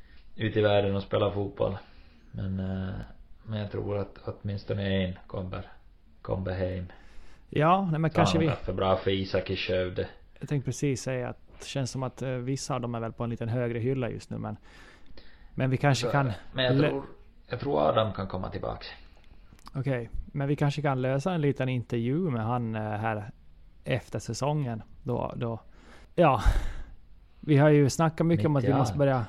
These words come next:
Speaker 2: måste börja lösa de här, eh, gästpoddarna. Eller då vi tar in lite gäster.
Speaker 1: Ja, det skulle ju säkert vara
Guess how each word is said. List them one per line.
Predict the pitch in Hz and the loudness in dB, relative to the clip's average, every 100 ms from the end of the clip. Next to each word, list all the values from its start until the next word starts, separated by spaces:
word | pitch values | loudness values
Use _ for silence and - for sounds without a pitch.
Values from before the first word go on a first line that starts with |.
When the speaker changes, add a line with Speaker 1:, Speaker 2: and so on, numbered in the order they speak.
| - | -6
Speaker 2:
måste | - 139 123 | -2 -2 0
börja | 135 123 | 0 2
lösa | 143 143 123 | 4 4 2
de | 113 | -2
här, | 110 113 | 0 -2
eh, | 110 110 | -2 -2
gästpoddarna. | 113 123 - - 113 113 - - - - - - | -2 -2 -4 -6 -4 -4 -8 -10 -12 -14 -20 -12
Eller | - 113 104 | -8 -6 -4
då | |
vi | 110 | -6
tar | 110 110 | -4 -4
in | 107 | -4
lite | 107 | -4
gäster. | 113 110 - - - - - - - - | -6 -6 -10 -16 -18 -20 -20 -20 -20 -8
Speaker 1:
Ja, | 135 165 101 92 - - - - - | -2 0 0 -2 -10 -20 -20 -20 -2
det | 104 | 0
skulle | 135 - 151 | 0 0 0
ju | |
säkert | 101 92 92 87 | 2 0 -2 -10
vara | 90 | -10